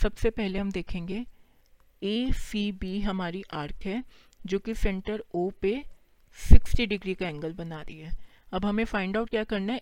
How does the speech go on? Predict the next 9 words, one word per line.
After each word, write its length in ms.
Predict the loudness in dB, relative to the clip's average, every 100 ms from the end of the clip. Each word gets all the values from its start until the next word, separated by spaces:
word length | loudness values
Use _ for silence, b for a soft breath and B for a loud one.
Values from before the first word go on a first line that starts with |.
| -6
एरिया 400 | -6 -4 -2 -2
निकालना 520 | -4 -4 -6 -6 -6
है 160 | -6 -6
सेक्टर 440 | -6 -8 -8 -10
का। 320 | -8 -6 -4 -4 -6 b b b _ _ _ _ -20 -20 -4
सेक्टर 460 | 4 4 4 -4 -2
कौन 240 | -2 0
सा? 280 | 4 4 2 -10 -16 -20 -20 -20 -20 _ _ -20 -20 -20 -20 -20 -20 -2 0 2 0 -6 -18 _ -20 -20 _ _ _ _ _ _ _ _ _ _ _ _ _ _ -6 0
ओएसीबीओ। 2250 | 0 0 -4 -8 -18 _ _ -2 4 6 6 0 -6 -10 -8 -6 -6 -12 -12 -4 -4